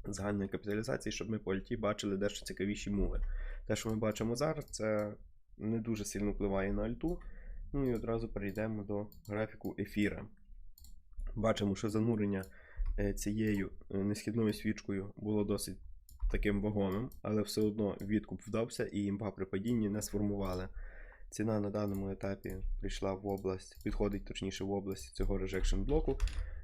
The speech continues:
Ну і потрібно розуміти, що від нього спокійно може бути реакція. Тому глянемо, що формувалось при рості. При рості у нас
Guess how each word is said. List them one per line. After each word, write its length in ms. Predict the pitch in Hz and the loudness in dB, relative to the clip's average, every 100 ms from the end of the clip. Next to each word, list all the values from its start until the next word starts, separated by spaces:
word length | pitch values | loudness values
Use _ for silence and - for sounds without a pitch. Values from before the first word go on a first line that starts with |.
| - | -2
Ну 120 | 147 147 | 2 2
і 20 | |
потрібно 360 | 123 - 117 | 2 -2 -2
розуміти, 400 | 113 110 123 147 | 0 0 0 0
що 120 | 135 101 | -2 0
від 100 | 101 | 2
нього 160 | 120 | 2
спокійно 360 | 117 - 113 107 | 0 -4 -2 0
може 220 | 101 101 | 0 0
бути 240 | 98 104 | -2 0
реакція. 400 | 98 92 - 95 - | 0 -2 -4 -8 -4
Тому 180 | 104 | -2
глянемо, 380 | 107 117 131 117 | -2 -2 -2 -2
що 180 | - 113 | -4 -6
формувалось 520 | 104 101 101 107 110 | -4 -4 -2 0 0
при 200 | - 110 | -2 -2
рості. 360 | 104 98 - - - - - - - - - - - - - - - - - - - - - - - - | -2 -4 -8 -14 -16 -20 -20 -20 -20 -20 -20 -20 -18 -16 -16 -18 -18 -20 -20 -20 -16 -16 -16 -14 -12 -8
При 160 | 104 110 | -2 0
рості 400 | 110 104 - 98 - - - - - - - - - | 0 -2 -4 -6 -8 -18 -18 -18 -18 -12 -12 -12 -4
у 80 | 107 | 2
нас 420 | 110 101 - - | 4 2 -2 -8